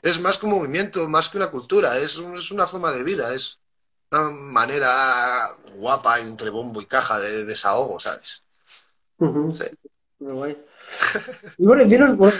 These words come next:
Speaker 2: recordarnos dónde se puede encontrar tu música, si, bueno, en Spotify estaban los dos primeros trabajos que nos has comentado, que, eh, estaba ahí la lo-, Locura Sana, ¿no? A ver si consigue subirlo, pero sí que está
Speaker 1: Locura Sana intentaré próximamente, es que lo que te comento, el,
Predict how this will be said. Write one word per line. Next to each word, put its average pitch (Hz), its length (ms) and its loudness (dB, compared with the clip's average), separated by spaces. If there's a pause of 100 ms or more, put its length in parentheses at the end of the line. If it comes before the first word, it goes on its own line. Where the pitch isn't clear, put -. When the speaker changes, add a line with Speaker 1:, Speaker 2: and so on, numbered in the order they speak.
Speaker 2:
recordarnos 202 400 2
dónde 233 180 8
se 226 120 6
puede 220 180 8
encontrar 202 520 8
tu 170 120 8
música, 226 760 10
si, 208 200 2
bueno, 196 180 10
en 165 60 8
Spotify 180 720 8 (220)
estaban 175 420 10
los 175 100 10
dos 170 160 8
primeros 165 540 8 (160)
trabajos 160 320 8
que 165 100 2
nos 151 120 4
has 156 80 2
comentado, 190 520 6
que, 147 520 4 (360)
eh, 147 320 -2
estaba 160 360 0
ahí 165 280 6
la 160 120 4
lo-, 160 180 -2
Locura 165 340 6
Sana, 202 260 8
¿no? 190 120 10
A 185 60 10
ver 175 100 4
si 165 580 6 (320)
consigue 165 240 6
subirlo, 202 260 8
pero - 120 6
sí - 80 -4
que 170 60 -4
está 170 120 6
Speaker 1:
Locura 190 380 4
Sana 220 840 6
intentaré 190 600 0
próximamente, 208 840 2
es 170 120 2
que 214 520 8
lo 202 120 0
que 170 100 -2
te 151 100 0
comento, 131 460 -4
el, 127 640 -2